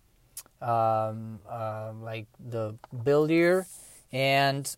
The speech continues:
everything was original, and the floors had to be replaced. And the reason for that was that the, um, the carpeting, which again was the original carpeting that the, that the, um,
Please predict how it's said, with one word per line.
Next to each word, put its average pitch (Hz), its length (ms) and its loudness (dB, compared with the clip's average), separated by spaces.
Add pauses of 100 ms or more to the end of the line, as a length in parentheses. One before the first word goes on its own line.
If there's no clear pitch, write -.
(360)
everything 175 600 8
was 147 420 4
original, 135 800 4
and 139 580 2
the 156 100 4
floors 208 500 6
had 127 180 0
to 120 80 -6
be 110 160 -6
replaced. - 680 -10 (560)
And 127 400 0
the 143 100 2
reason 226 360 6
for 127 140 -4
that 107 260 2
was 113 240 0
that 120 240 0
the, 120 320 0
um, 117 540 2
the 135 120 4
carpeting, 151 680 8
which - 360 -4 (140)
again 123 340 0
was 117 140 -2
the 117 140 -4
original 139 400 4
carpeting 107 560 -4
that 107 220 -6
the, 110 360 -6 (140)
that 113 320 -4
the, 113 380 -4 (360)
um, 110 800 2